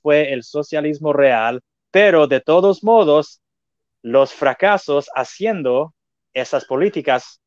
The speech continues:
ah, fracasadoras, ellos son buena gente que debemos seguir, porque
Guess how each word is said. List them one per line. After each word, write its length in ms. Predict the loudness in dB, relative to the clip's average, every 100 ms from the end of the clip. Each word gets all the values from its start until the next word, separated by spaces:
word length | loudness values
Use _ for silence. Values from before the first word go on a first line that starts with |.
| -8
ah, 240 | -4 -4
fracasadoras, 920 | -6 -8 -6 -6 -6 -2 -2 -2 -6 _ _ _ _
ellos 380 | 0 2 2 0
son 300 | -2 -2 -2
buena 280 | -2 -2 -4
gente 300 | -8 -8 -8
que 120 | -8
debemos 400 | -6 -6 -8 -8
seguir, 360 | -12 -8 -10 -10
porque 360 | -14 -10 -12